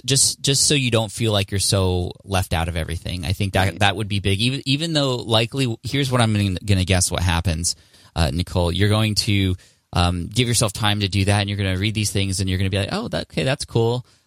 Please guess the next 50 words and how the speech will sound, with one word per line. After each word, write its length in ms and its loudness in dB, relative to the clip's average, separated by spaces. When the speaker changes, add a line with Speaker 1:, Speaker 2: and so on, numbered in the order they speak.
Speaker 1:
Um, 460 0
but 300 0
that's 200 0
not 140 0
anything 340 -2
I 60 0
need 120 -2
to 80 -2
focus 320 0
on 100 -2
right 180 -2
now. 260 2
But 260 0
I 180 2
feel 160 -4
comfortable 400 -2
now 160 0
knowing 380 0
that 180 -2
that's 200 -2
there, 240 0
and 80 0
I'm 200 -4
kind 220 -2
of 120 -4
up 140 -2
to 100 -4
date 180 2
on 120 -2
things. 220 -4
But 160 0
I'm 100 0
still 220 2
gonna, 200 0
you 60 0
know, 80 4
focus 500 2
and, 260 -6
and 140 -2
triple 260 0
down 220 0
on 80 -2
the 80 -4
things 220 -2
that 100 0
are 60 0
working 260 -2
for 100 -10
me 80 -4
now. 340 -2